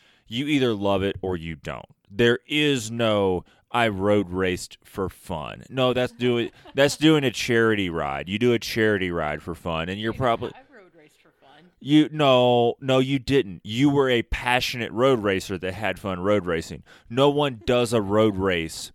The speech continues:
Speaker 1: for fun, right? 'Cause Peter Stetina could show up to a gravel race, and Peter and Alex Howes and Taylor Ladine, and let's just throw in some other, like, fast people.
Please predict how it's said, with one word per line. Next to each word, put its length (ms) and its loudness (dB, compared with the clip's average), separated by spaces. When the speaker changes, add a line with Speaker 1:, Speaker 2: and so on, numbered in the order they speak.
Speaker 1:
for 460 4
fun, 680 -6
right? 420 2
'Cause 160 0
Peter 280 0
Stetina 480 0
could 180 -6
show 200 0
up 100 -2
to 100 -2
a 60 -2
gravel 320 0
race, 420 -4
and 260 -8
Peter 520 -2
and 360 -2
Alex 360 -4
Howes 580 -2
and 680 -2
Taylor 280 0
Ladine, 800 -4
and 200 -4
let's 180 -4
just 180 -8
throw 240 0
in 100 -2
some 240 -10
other, 320 -2
like, 380 -6
fast 800 -6
people. 600 -6